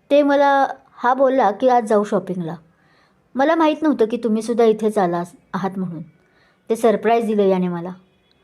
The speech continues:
पण नागराज बोलण्याआधी सत्या बोलला. सत्या घरी आपल्याच विचारात असताना अचानक नागराजचा त्याला कॉल आला होता की शॉपिंगला जायचं का. आधी ह्याने नकारच दिला, पण परत आईचा विचार डोक्यात आल्याने त्याने परत हो म्हटलं त्याला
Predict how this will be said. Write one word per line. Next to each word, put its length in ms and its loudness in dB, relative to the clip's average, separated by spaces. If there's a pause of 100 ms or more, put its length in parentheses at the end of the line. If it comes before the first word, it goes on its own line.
(440)
पण 120 0
नागराज 420 0
बोलण्याआधी 480 2
सत्या 320 -2
बोलला. 260 -6 (720)
सत्या 280 2
घरी 280 0
आपल्याच 440 0
विचारात 340 0
असताना 340 -4 (160)
अचानक 400 -4
नागराजचा 600 -4 (420)
त्याला 180 2
कॉल 280 0
आला 180 0
होता 260 -4
की 140 -10
शॉपिंगला 480 -2
जायचं 260 -6
का. 160 -14 (800)
आधी 260 0
ह्याने 220 0
नकारच 420 -2
दिला, 220 -2 (400)
पण 120 -2
परत 300 2
आईचा 280 2
विचार 240 2
डोक्यात 340 0
आल्याने 300 -2 (320)
त्याने 180 2
परत 320 0
हो 140 4
म्हटलं 280 -4
त्याला 280 -4